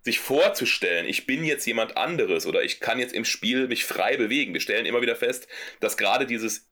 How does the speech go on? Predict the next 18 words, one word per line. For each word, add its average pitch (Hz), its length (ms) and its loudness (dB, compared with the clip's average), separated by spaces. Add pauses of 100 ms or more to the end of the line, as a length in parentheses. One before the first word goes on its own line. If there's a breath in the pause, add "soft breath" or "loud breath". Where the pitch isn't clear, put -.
ich 117 160 -4
kann 120 180 0
jetzt 139 120 -2
mal 123 100 0
frei 113 300 0
entscheiden, 123 440 2
was 104 100 0
ich 95 100 -10
machen 113 300 -2
will, 67 220 -4 (360 soft breath)
sehr 131 320 2
schwer 113 480 2
irgendwie 98 680 0 (260)
da 101 100 0
reinzukommen 92 560 -2
ist, - 420 -8
interessanterweise. 73 840 0 (600 loud breath)
Ähm, 113 420 2